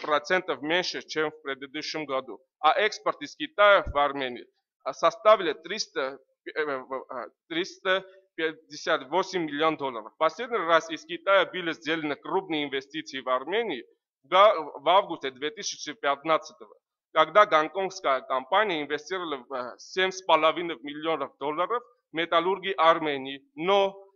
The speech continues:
из-за спада международной рыночной цены металлов компания временно остановила работу и в Армении. А, и, а что может сделать Армения,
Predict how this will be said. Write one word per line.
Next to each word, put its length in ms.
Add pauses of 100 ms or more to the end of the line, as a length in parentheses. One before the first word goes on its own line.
(100)
из-за 380
спада 340
международной 760
рыночной 380
цены 300
металлов 600
компания 560 (240)
временно 500
остановила 540
работу 380
и 80
в 100
Армении. 380 (1120)
А, 260 (680)
и, 220 (240)
а 160
что 220
может 360
сделать 540
Армения, 640